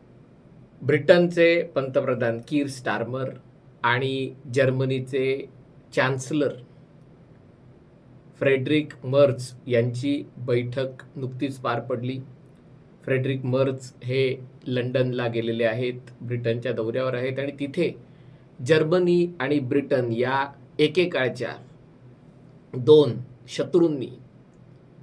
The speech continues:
संरक्षणाचा करार केलाय.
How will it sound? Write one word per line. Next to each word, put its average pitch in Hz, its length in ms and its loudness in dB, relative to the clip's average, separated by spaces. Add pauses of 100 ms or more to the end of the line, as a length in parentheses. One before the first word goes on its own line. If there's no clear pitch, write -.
(1700)
संरक्षणाचा 139 760 0
करार 110 340 -6
केलाय. 104 340 -12